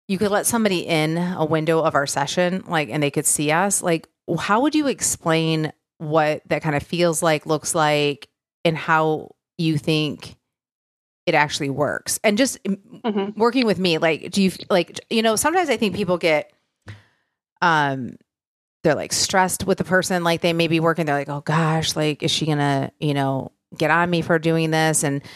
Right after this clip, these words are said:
Speaker 1: so, like, just kinda painting that whole picture of
Speaker 2: Mm-hmm.
Speaker 1: someone, they wouldn't know that,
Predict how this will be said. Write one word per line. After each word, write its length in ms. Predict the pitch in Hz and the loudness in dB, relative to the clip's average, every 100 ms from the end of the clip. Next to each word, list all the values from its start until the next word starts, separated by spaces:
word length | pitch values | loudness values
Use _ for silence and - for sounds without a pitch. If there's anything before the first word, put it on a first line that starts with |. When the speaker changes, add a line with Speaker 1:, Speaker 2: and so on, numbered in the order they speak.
| - | -12
Speaker 1:
so, 160 | - 196 | 0 2
like, 220 | 196 - | 2 2
just 200 | 269 254 | -2 0
kinda 200 | 302 285 | 0 2
painting 280 | 220 196 165 | 2 0 2
that 220 | 147 151 170 | 2 2 0
whole 120 | 190 | 2
picture 320 | 202 196 208 | 2 2 0
of 80 | 196 - | 0 0
Speaker 2:
Mm-hmm. 360 | 165 156 147 208 | 2 2 2 2
Speaker 1:
someone, 400 | 196 170 165 160 | 2 2 2 4
they 120 | 165 | 2
wouldn't 240 | 165 175 165 | 2 0 2
know 200 | 156 156 | 2 2
that, 420 | 143 127 - | 2 2 -2